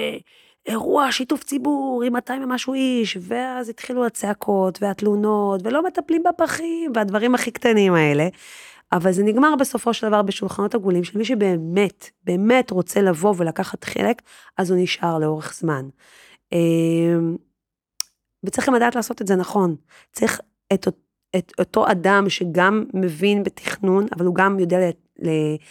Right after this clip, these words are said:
אמ, לתת אמפתיה, ולקרוא בין השורות, ולמצוא איפה כן אני יכול לקבל את האינפוט הזה. צריך לעשות את זה בצורה... יש המון המון, אה, אה, חברות שעושות שיתוף ציבור,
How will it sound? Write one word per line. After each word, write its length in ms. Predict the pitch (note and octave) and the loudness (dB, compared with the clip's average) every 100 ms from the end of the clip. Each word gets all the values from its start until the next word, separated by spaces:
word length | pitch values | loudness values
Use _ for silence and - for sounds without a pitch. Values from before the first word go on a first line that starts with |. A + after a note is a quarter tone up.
| - - _ E3 | -20 -20 _ -4
אמ, 720 | D3+ D3 D3+ D3 D3 D3 D3 - - F3+ | 0 0 0 -2 -4 -6 -8 -12 -10 -6
לתת 220 | G3 F#3 | -2 -2
אמפתיה, 480 | D#3+ D3+ C#3+ - D#3 _ _ - - | -2 -4 -6 -10 -16 _ _ -20 -2
ולקרוא 440 | F#3 F3+ - F#3 | 0 2 2 2
בין 140 | F3 E3+ | 2 0
השורות, 500 | - - - E3+ - | -2 -6 -8 -10 -8
ולמצוא 640 | E3 F#3+ F#3+ - A#3 A#3+ - | 0 2 0 0 2 2 2
איפה 520 | G#3+ - B3 A#3 A#3 - | 0 2 2 4 2 -2
כן 160 | - A#3 | 0 4
אני 100 | A3+ | 4
יכול 240 | F#3+ G#3 | 2 0
לקבל 360 | G#3 G3+ F#3+ G3+ | 2 2 2 2
את 140 | - | 0
האינפוט 480 | G3+ G#3 G3 - - | 0 0 0 -4 -10
הזה. 160 | D#3+ F3 | -10 -2
צריך 220 | B3 C#4 | 0 2
לעשות 300 | C4 B3 C4 | 0 0 -2
את 80 | A3 | -2
זה 80 | |
בצורה... 380 | F#3+ - F#3 F3+ F3+ - - - - _ B3 | -2 -2 0 -2 -2 -12 -20 -20 -20 _ 0
יש 120 | B3 | 4
המון 320 | A#3+ A#3 B3 | 4 6 6
המון, 280 | A3+ F3+ E3+ | 6 4 6
אה, 60 | D#3+ D#3 D#3 D#3 D3+ - | 6 6 4 4 2 0
אה, 300 | D#3+ D#3 D3+ | 0 2 2
חברות 880 | D3+ F3+ D#3+ D#3 G#3 G#3 G#3 G3+ G3 | 2 0 2 2 4 4 4 4 2
שעושות 420 | - D#3 - E3+ | -2 -4 -2 -4
שיתוף 280 | - F3 - | -4 -10 -12
ציבור, 840 | - E3+ D3 G3 G3+ F#3+ F3+ E3+ | -6 -4 2 4 6 6 4 2